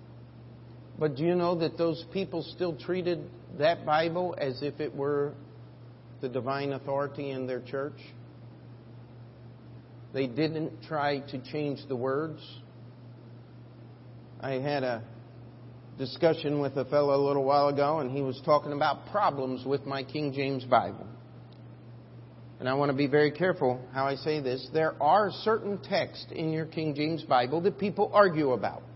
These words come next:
I don't argue about them. I choose to trust what's in here. I, I'm just, I'm not, it's non-topical to me. But they say,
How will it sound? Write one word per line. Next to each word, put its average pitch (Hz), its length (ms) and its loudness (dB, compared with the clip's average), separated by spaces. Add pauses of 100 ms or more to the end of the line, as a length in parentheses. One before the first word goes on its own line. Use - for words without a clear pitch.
(180)
I 117 140 -2
don't 185 200 4
argue 240 320 2
about 240 280 6
them. 285 220 -2 (1300)
I 147 180 2
choose 147 400 -4
to 131 80 -6
trust 143 320 0
what's 131 240 -4
in 156 120 -2
here. 208 280 -2 (440)
I, 139 360 0
I'm 147 160 0
just, 147 260 -4 (240)
I'm 143 440 -4
not, 151 200 -2
it's 165 220 -2
non-topical 190 800 0
to 139 40 0
me. 135 240 0 (1160)
But 226 400 8 (800)
they 170 140 6
say, 196 400 4